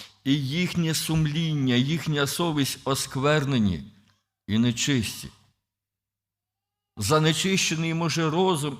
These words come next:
бути, і занечищене може бути сумління. Це той момент, я хотів би сказати: знаєте, п-, провірте самих себе, брати і сестри, коли ви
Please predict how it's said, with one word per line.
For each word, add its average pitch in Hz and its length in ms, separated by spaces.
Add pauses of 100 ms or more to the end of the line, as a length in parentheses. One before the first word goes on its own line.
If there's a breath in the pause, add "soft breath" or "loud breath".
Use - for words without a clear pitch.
бути, 139 500
і 135 60
занечищене 156 840
може 160 280
бути 151 300
сумління. 156 800 (520 loud breath)
Це 151 160
той 175 180
момент, 170 480
я 147 80
хотів 165 300
би 156 120
сказати: 151 580 (320 loud breath)
знаєте, 151 460
п-, 120 180 (880)
провірте 160 580
самих 165 400
себе, 160 500
брати 120 420
і 147 80
сестри, 127 540
коли 151 300
ви 156 180